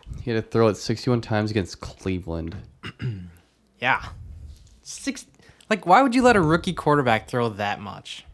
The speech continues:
Speaker 1: I don't know. But they gotta play Philly, Baltimore, Indy, Tennessee, Pittsburgh, Dallas, Pittsburgh, Houston. He's got to throw a ball a lot.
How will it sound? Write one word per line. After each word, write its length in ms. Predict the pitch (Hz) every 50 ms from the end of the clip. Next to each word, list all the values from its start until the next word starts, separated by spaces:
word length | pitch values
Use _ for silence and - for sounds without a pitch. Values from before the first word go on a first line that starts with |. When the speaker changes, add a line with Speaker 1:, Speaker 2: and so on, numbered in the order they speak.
| _ -
Speaker 1:
I 60 | - 101
don't 100 | 120 120
know. 360 | 98 98 110 123 139 135 - - _ _ _ _ _ _ _ _ _ _ _ _ _ _ _ -
But 140 | 120 113
they 100 | 95 127
gotta 220 | 127 131 127 127 123
play 420 | - - 127 123 120 117 113 107
Philly, 880 | 101 - - - - - - - 117 113 120 135 151 151 156 170 165 - _ _ _ _ _ _ _ _ _ _ _ _ _ _ _ _ _ _ _ - - - - - _ _ _ -
Baltimore, 720 | 104 107 113 127 - - 131 127 123 123 123 127 127 123 123
Indy, 720 | - - 107 113 117 120 120 123 123 123 123 120 120 120
Tennessee, 760 | 117 - 120 110 101 95 - - - 117 117 120 120 120 120
Pittsburgh, 1000 | 117 - - 117 117 - - _ 113 113 113 113 113 113 113 113 113 113 113 - _ _ _ _ -
Dallas, 560 | 87 95 101 107 113 113 113 113 110 113 -
Pittsburgh, 720 | - - - 110 110 - - - 117 113 113 110 110 107
Houston. 500 | - - 110 113 113 - - - 113 113
He's 140 | 120 123 131
got 160 | 165 160 147
to 40 | -
throw 180 | - 123 101 87
a 20 |
ball 260 | 90 87 80 78 - -
a 40 |
lot. 300 | - 57 55 50 50 -